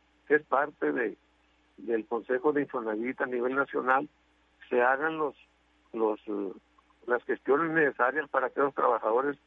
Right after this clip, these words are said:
pues, puedan, pues, que se les pueda hacer bueno, pues, esa conversión de, de salarios mínimos a, a pesos, aunque lo hayan hecho en el dos mil veintitrés.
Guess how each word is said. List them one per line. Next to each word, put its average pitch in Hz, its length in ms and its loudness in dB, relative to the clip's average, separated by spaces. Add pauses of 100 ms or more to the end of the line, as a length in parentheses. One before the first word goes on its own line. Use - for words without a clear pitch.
(420)
pues, 127 180 -2
puedan, 135 580 0 (800)
pues, 156 220 2 (180)
que 143 100 -2
se 156 100 2
les 131 140 0
pueda 208 220 2
hacer 196 240 0
bueno, 180 420 0
pues, 160 240 0
esa 160 260 -2
conversión 127 600 -2
de, 139 220 0 (760)
de 120 360 2
salarios 135 400 2
mínimos 147 480 0
a, 107 240 0
a 113 120 2
pesos, 139 460 -2 (420)
aunque 156 920 0
lo 123 160 2
hayan 151 240 2
hecho 151 460 0
en 120 140 -2
el 107 340 -4
dos 117 140 0
mil 127 160 -4
veintitrés. 127 580 -8